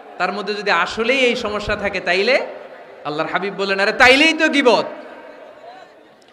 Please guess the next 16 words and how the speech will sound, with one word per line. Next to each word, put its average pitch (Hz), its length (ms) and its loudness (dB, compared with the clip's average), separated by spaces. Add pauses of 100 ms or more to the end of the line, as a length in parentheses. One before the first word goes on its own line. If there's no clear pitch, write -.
(260)
আর 190 140 2
যদি 233 180 -4
তোমার 220 260 0
ভাইয়ের 202 280 2
মধ্যে 214 240 0
এই 208 120 4
দোষ 208 320 0
না 190 140 2
থাকে, 185 240 -4
বানায়ে 190 380 2
বলো, 180 180 -2
তাহলে 175 220 -2
এটা 185 100 -2
গীবত 196 420 -4
না, 156 100 -2
গীবতের 196 460 -2